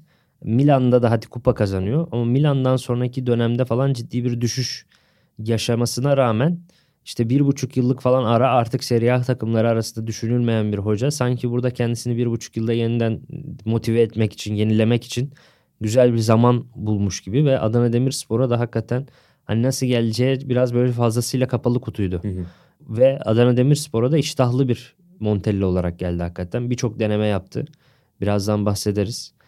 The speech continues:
Speaker 1: Kalecileri denedi, orta saha oyuncuları arasında denemeler yaptı, kanatları da denemeler yaptı, savunmada.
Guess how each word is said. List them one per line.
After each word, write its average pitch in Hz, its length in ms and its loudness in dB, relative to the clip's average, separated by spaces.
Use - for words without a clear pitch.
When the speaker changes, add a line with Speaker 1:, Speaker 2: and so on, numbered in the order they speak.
Speaker 1:
Kalecileri 107 600 0
denedi, 104 400 2
orta 92 300 -4
saha 104 200 -2
oyuncuları 104 400 0
arasında 104 400 -2
denemeler 104 460 2
yaptı, 104 320 -2
kanatları 101 640 -4
da 104 160 -2
denemeler 104 640 0
yaptı, 107 480 -2
savunmada. 98 640 0